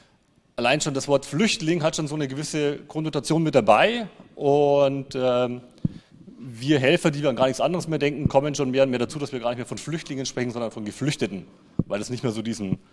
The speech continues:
bevormundenden Schutzcharakter hat. Man hat mir gesagt, nachdem das mein, äh, erster Vortrag, äh, in der Community ist, ich soll ganz kurz eine Kleinigkeit zu mir sagen. Ich bin der Markus Aleze, ich bin aus Würzburg. Ähm,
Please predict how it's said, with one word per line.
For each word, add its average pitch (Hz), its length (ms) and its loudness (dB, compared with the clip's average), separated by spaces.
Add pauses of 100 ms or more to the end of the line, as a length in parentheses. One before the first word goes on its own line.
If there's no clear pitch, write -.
(180)
bevormundenden 123 580 -4
Schutzcharakter - 720 -6
hat. - 200 -14 (800)
Man 110 140 4
hat 226 100 6
mir 214 100 8
gesagt, 175 320 10
nachdem 160 220 2
das 156 140 -2
mein, 139 240 2
äh, 120 340 6
erster 143 560 2
Vortrag, 131 760 -2 (1000)
äh, 113 400 0 (960)
in 135 140 -6
der 135 100 -2
Community 127 480 -2
ist, 160 220 -4
ich - 120 -10
soll 123 140 -4
ganz 120 160 -6
kurz 139 160 -6
eine 110 160 -10
Kleinigkeit 120 460 -4
zu 110 80 -12
mir 110 80 -6
sagen. 190 340 4
Ich 165 120 -12
bin 147 120 -4
der 135 80 -2
Markus 123 380 -2
Aleze, 208 520 -4 (200)
ich 139 120 -10
bin 120 120 -4
aus 117 240 -4
Würzburg. 190 480 0 (600)
Ähm, 117 640 2